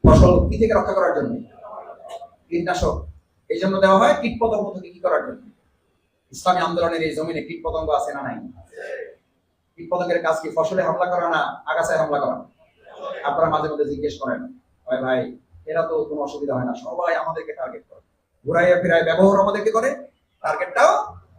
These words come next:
আমাদেরকে করে, এটা নিয়ে আবার কেউ কেউ মন খারাপ করে, এটা নিয়ে আবার জানতে চায় আমার কাছে।"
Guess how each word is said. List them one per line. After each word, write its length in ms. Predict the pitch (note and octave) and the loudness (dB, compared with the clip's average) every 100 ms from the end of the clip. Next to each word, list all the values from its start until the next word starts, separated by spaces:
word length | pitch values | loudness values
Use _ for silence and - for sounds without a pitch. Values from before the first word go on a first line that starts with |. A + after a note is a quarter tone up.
| - _ _ | -20 _ _
আমাদেরকে 380 | F3+ F#3+ F#3+ F#3+ | 2 4 4 4
করে, 140 | F#3 F#3 | 2 2
এটা 100 | G3 | 0
নিয়ে 160 | G3+ | 0
আবার 100 | F#3 | 0
কেউ 120 | F#3+ F3 | 0 -4
কেউ 100 | F3 | -4
মন 120 | E3+ - | -6 -4
খারাপ 160 | - - | -4 -6
করে, 120 | - - - _ _ _ _ | -10 -16 -20 _ _ _ _
এটা 100 | A3+ | -4
নিয়ে 100 | G#3 | 0
আবার 140 | A3 F#3+ | 2 2
জানতে 180 | F#3+ G3 | 0 0
চায় 120 | F3+ | 0
আমার 140 | C#3+ C#3+ | 0 -2
কাছে।" 160 | - | -6